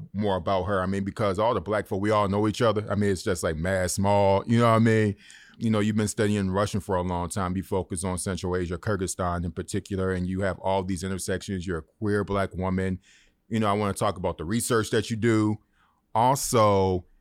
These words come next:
I find it's just so dope. You know, you found a partner in Kyrgyzstan,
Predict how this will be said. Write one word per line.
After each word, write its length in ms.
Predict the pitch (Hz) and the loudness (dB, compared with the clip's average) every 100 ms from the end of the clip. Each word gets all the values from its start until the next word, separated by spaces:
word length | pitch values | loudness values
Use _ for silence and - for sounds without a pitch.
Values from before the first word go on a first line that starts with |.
| _ _ _ _ _ _ _ _ _ | _ _ _ _ _ _ _ _ _
I 120 | - | 0
find 340 | 139 143 139 127 | 2 2 4 2
it's 120 | 113 | 2
just 220 | 123 101 | 0 2
so 200 | 123 110 | 0 0
dope. 360 | 98 101 92 - | 2 2 2 -2
You 160 | 107 104 | -2 0
know, 180 | 98 92 | 2 0
you 260 | 90 117 | 0 -2
found 460 | 113 127 113 110 95 | -2 -2 0 0 0
a 80 | 82 | -2
partner 500 | - 139 117 101 98 | 0 0 2 0 0
in 240 | 98 90 | -2 -4
Kyrgyzstan, 840 | - 95 90 87 90 85 87 95 | -2 -4 -2 -4 -4 -4 -4 -6